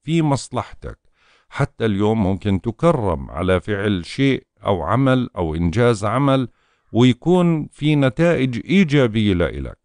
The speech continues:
أهم إشي إنك تخلي كلامك واضح، وتكون جاهز للقيام بزا-، بزيارة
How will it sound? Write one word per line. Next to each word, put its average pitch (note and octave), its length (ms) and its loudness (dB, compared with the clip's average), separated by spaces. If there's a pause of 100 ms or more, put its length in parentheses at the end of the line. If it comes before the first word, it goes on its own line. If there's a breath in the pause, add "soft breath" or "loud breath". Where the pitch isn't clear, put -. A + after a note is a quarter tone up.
(200)
أهم C#3 320 2
إشي C3+ 360 -2
إنك A2 380 -4
تخلي B2 440 -4
كلامك G#2 580 -4
واضح، A2+ 420 2 (420)
وتكون C#3+ 720 2
جاهز F2 640 0
للقيام A#2 600 0
بزا-، A2 500 0
بزيارة G2+ 760 0